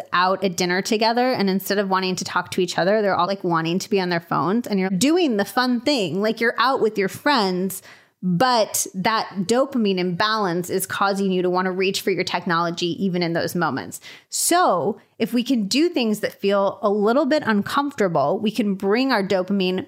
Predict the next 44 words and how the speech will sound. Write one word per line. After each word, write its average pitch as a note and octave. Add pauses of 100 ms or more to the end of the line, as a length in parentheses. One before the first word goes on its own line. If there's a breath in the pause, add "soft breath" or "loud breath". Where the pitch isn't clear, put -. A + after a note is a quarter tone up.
(120)
back G#3
into A3+
balance, F3+ (260 loud breath)
which G#3
will A3
make A3
it G#3
easier B3
for F#3
us F3+
to -
motivate G3
ourselves E3
to F#3
do F3+
hard F3+
things F#3
in F3+
the F#3 (100)
other G3+
facets F3+
of F3
our E3+
lives, E3+ (380 loud breath)
and C#4+
easier G#3
for G#3
us F#3+
to -
experience G3+
pleasure G#3+
in F#3+
those, F#3
like, F#3 (320 loud breath)
smaller A3
moments F#3
that -
aren't G3+
causing F#3+
these F3+
huge G3+
dopamine F3+
bursts. F3+
So G#3+